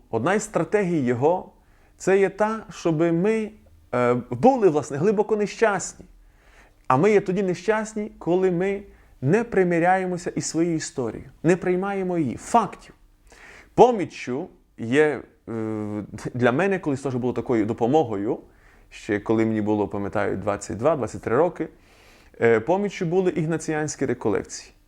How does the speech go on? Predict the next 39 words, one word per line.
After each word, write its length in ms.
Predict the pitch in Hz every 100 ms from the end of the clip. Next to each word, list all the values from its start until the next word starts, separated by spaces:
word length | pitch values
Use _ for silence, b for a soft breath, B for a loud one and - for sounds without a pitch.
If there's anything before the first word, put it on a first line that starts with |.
| _ -
на 100 | 120
які 180 | 123 151
я 80 |
їхав 300 | 139 135 117
колись, 480 | 107 107 139 180 180
і 60 | -
ще 260 | - - 101
коли 200 | 107 104
вчився 320 | 101 98 -
в 60 |
Польщі, 540 | 92 190 196 175 - - b b b b -
е, 300 | 104 104 101
в 160 | 98
Калішу, 500 | - 160 180 151 -
біля 220 | 101 101 101
Варшави. 680 | 104 - - 175 170 156 - b b b b b b _
І, 320 | 151 156 147 - _
е, 340 | 110 131 127 127
так, 240 | - 147 113 _
і 100 | 156
ці 340 | - 240 220
реколекції 420 | 175 170 226 220
є 40 | 196
по 100 | 196
всьому 260 | 175 202
світі. 440 | 190 - 165 - - _ -
Є 80 | 113
теж, 140 | 120 120
то, 180 | 117 110 -
є 160 | 123
також 280 | 135 123 117 110
у 80 |
нас, 360 | 117 165 196 -
на 80 | 107
Україні, 540 | 104 - 113 196 185
у 40 | 110
Хмельницьку. 800 | - 104 110 160 190 - 160 151 B B B B B B -
Е, 260 | 113 107
в, 520 | 104 101 110 110 107